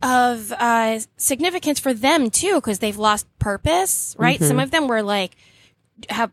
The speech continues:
Speaker 1: uh, they just knew what they wanted to do and now they're at home. And then the question is, well, why is that? You know, why didn't more men stay home?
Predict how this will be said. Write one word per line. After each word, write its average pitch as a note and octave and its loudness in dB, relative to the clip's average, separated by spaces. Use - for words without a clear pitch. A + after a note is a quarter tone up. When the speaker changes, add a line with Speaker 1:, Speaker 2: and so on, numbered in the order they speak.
Speaker 1:
uh, A#3+ 4
they C4 2
just C4+ 0
knew B3 2
what C#4 -6
they B3 0
wanted G#3+ 0
to G#3+ -6
do D4+ -2
and B3+ 0
now G#3+ 0
they're G3 0
at F#3 -2
home. C#4 2
And A#3 0
then A3+ -2
the C4 -2
question A#3+ -4
is, G3+ -6
well, G3 2
why G#3 2
is G3+ -2
that? F3 0
You A#3+ -4
know, F3 -6
why A3 2
didn't A3 -4
more F#3+ -4
men D4+ 0
stay - -4
home? D#3+ -12